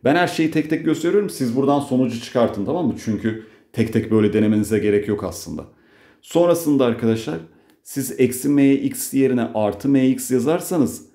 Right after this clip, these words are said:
sekiz iki daha on M gelir. On M yirmi dörtten eksi iki nokta dört olur ama pozitif tam sayı olmalıydı. Bunların mutlak değeri olmadı.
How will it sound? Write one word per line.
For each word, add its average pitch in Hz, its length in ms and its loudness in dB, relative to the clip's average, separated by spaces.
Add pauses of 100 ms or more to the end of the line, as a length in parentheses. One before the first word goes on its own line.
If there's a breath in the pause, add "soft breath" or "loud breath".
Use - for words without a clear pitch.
(260 soft breath)
sekiz 110 520 -4
iki 135 200 2
daha 127 240 6
on 135 260 2
M 170 180 0
gelir. 180 300 2 (120)
On 131 200 2
M 143 120 4
yirmi 139 440 4
dörtten 147 500 0
eksi 113 320 0
iki 139 160 0
nokta 143 280 2
dört 151 220 2
olur 160 240 2
ama 131 300 2
pozitif 123 440 -2
tam 127 180 4
sayı 113 260 2
olmalıydı. 92 600 0 (380 soft breath)
Bunların 104 320 2
mutlak 95 440 -2
değeri 85 220 -8 (120)
olmadı. 110 440 4